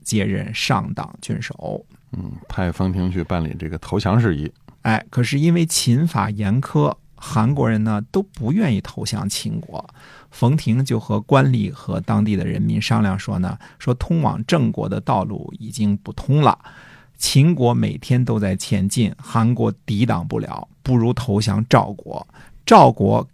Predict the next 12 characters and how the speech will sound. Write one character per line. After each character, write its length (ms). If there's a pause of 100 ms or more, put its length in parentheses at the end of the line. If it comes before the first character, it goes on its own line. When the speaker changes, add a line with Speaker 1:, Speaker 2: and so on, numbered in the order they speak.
Speaker 1:
肯 500
接 240
受 220
上 260
党， 400
秦 340
国 200
一 180
定 220
来 220
攻 200
伐。 320